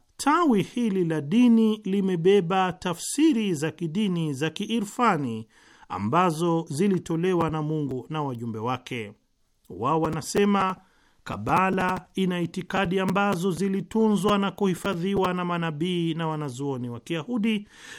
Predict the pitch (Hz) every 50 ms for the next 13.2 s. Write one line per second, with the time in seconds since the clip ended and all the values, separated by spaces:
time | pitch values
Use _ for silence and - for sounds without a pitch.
0 | - - 226 277 277 - 370 381 370 302 285 269 247 233 220 208 190 175 - -
1 | 220 180 175 214 196 196 196 185 175 170 160 - 190 185 180 175 - 175 170 -
2 | 180 170 175 165 - - 185 175 - 233 220 220 220 202 196 220 185 170 214 214
3 | 208 214 214 208 196 190 196 175 175 190 180 165 156 185 202 202 202 175 175 196
4 | 196 180 - - 196 180 - - 190 185 175 170 165 160 160 147 - - 156 147
5 | 147 135 113 - - 123 113 113 101 - - 107 107 170 226 208 208 196 - 127
6 | - _ _ _ _ - 285 285 - - 160 139 135 123 113 107 - - 120 107
7 | 98 98 92 90 - _ _ _ _ _ _ _ _ _ - - 87 107 135 165
8 | 165 151 156 156 156 147 - 160 156 143 120 165 165 165 151 165 165 160 156 160
9 | 151 156 165 165 185 196 180 170 185 180 175 - 190 180 170 - 190 175 - -
10 | 190 175 139 110 104 98 - - _ _ _ _ _ _ - - 107 117 143 180
11 | 185 - 180 165 - 185 185 185 180 175 175 165 - - - 139 113 101 98 -
12 | - - - _ _ _ _ - 147 190 294 339 - - - - - 226 220 220
13 | 196 190 180 185